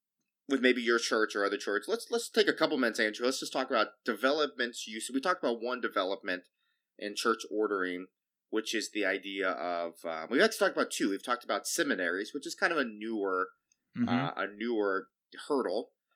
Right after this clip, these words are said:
Speaker 1: uh, and also the idea of networks. Uh, what are some other things that maybe are developing in church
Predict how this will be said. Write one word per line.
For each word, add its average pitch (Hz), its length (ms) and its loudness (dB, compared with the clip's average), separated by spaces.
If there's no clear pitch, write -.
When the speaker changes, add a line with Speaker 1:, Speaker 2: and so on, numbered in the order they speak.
Speaker 1:
uh, 104 400 6
and 135 160 4
also 147 300 4
the 120 120 0
idea 110 320 2
of 101 200 -2
networks. - 580 0
Uh, 98 220 2
what 190 120 4
are 254 60 4
some 208 160 -2
other 165 160 2
things 143 460 -2
that 123 160 -6
maybe 113 340 0
are 98 180 2
developing 98 800 -2
in 90 160 -6
church 101 300 -6